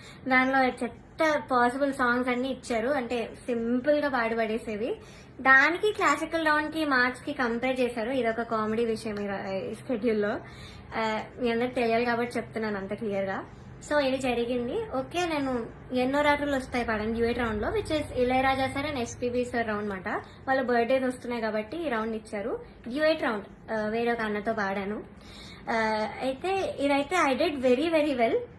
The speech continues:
Especially ఆర్కెస్ట్రా నుంచి చాలా అప్లాజ్ వచ్చింది ఈ పాటకి. ఆ, నా హై నోట్స్ మీద ఎక్కువ మెచ్చుకున్నారు, చాలా బాగా వచ్చింది, వాయిస్లో చాలా బాగుండింది, చాలా హాయిగా ఉండింది మైక్లో. ఆ రోజు వింటుండే సిస్టంలో అని,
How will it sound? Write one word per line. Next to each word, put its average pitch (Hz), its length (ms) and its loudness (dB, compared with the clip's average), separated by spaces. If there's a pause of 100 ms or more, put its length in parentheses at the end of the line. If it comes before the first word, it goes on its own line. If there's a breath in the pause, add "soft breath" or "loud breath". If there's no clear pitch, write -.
(140)
Especially 262 360 0
ఆర్కెస్ట్రా 262 520 4
నుంచి 285 200 0
చాలా 262 460 2
అప్లాజ్ 247 300 0
వచ్చింది 226 340 -2
ఈ 208 40 -2
పాటకి. 208 520 -4 (400 loud breath)
ఆ, 208 240 0 (160)
నా 247 180 2
హై 240 220 4
నోట్స్ 320 240 2
మీద 320 140 0
ఎక్కువ 302 260 2
మెచ్చుకున్నారు, 262 580 -2
చాలా 233 180 2
బాగా 220 420 6
వచ్చింది, 262 400 -2
వాయిస్లో 226 380 0
చాలా 240 420 -2
బాగుండింది, 226 640 -2 (420 loud breath)
చాలా 226 320 2
హాయిగా 247 540 2
ఉండింది 269 260 0
మైక్లో. 233 400 0
ఆ 226 120 2
రోజు 226 180 0
వింటుండే 240 440 2
సిస్టంలో 233 520 -4
అని, 220 100 -4